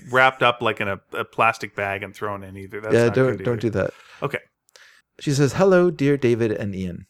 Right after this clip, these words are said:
Speaker 1: Oh, hello.
Speaker 2: I'm gonna assume the dear applies to me.
Speaker 1: Right. And the "and" applies to me.
Speaker 2: Yes. <laughs>
Speaker 1: Thank you for the conjunction.
Speaker 2: <laughs> Thank you for the dear.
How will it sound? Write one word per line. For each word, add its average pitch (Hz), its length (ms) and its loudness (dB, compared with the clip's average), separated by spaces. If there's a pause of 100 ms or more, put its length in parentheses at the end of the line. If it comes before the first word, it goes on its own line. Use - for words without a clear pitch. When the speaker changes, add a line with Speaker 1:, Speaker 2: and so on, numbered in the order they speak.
Speaker 1:
Oh, 285 140 0
hello. 147 380 -2 (500)
Speaker 2:
I'm 110 120 2
gonna 117 200 4
assume 110 280 -2
the 101 60 2
dear 107 280 4
applies 98 300 -4
to 92 60 -6
me. 107 460 -2 (140)
Speaker 1:
Right. 147 260 -12 (180)
And 131 160 -2
the 123 140 -2
"and" 127 260 2
applies 110 360 0
to - 120 -14
me. 90 260 -12
Speaker 2:
Yes. - 420 2
<laughs> - 1300 -10 (880)
Speaker 1:
Thank 147 240 0
you 165 60 -2
for 156 140 -4
the 135 80 -2
conjunction. 110 680 -8
Speaker 2:
<laughs> - 1300 -6
Thank 131 180 -2
you 156 80 4
for 208 140 -2
the 254 100 -4
dear. 196 380 2